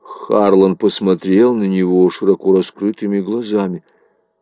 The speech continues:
«То есть вы хотите сказать, что вас взяли в вечность в возрасте двадцати трех лет?»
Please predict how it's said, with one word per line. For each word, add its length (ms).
«То 100
есть 280
вы 380
хотите 800
сказать, 640
что 340
вас 300
взяли 580
в 140
вечность 1040
в 80
возрасте 840
двадцати 720
трех 640
лет?» 320